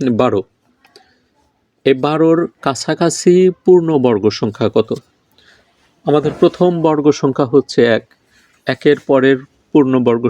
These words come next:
সংখ্যা হচ্ছে চার, চারের পরে আছে হচ্ছে নয়, নয়ের পরে হচ্ছে ষোলো। তাহলে ষোলো বারোর বেশি হয়ে যায়, ষোলো আমরা নিতে পারবো না। আমাদের নিতে হবে হচ্ছে বারোর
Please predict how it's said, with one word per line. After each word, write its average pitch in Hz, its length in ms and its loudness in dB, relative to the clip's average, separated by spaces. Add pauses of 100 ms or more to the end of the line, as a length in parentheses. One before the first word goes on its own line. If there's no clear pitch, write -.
সংখ্যা 120 300 -6
হচ্ছে 127 220 -4 (120)
চার, 113 160 0 (600)
চারের 123 300 -2 (100)
পরে 113 200 0
আছে 107 280 -4
হচ্ছে 120 380 -4 (180)
নয়, 127 180 0 (580)
নয়ের 120 400 0
পরে 113 240 2
হচ্ছে 107 220 -4 (100)
ষোলো। 135 200 0 (720)
তাহলে 135 320 -2 (200)
ষোলো 156 260 4 (180)
বারোর 131 240 0 (100)
বেশি 123 260 0
হয়ে 104 220 2
যায়, 110 200 -8
ষোলো 131 320 0
আমরা 113 160 -6
নিতে 151 200 -4
পারবো 117 320 -2
না। - 60 -12 (560)
আমাদের 139 360 -2
নিতে 143 200 -4
হবে 123 220 0 (100)
হচ্ছে - 220 -4 (120)
বারোর 127 260 0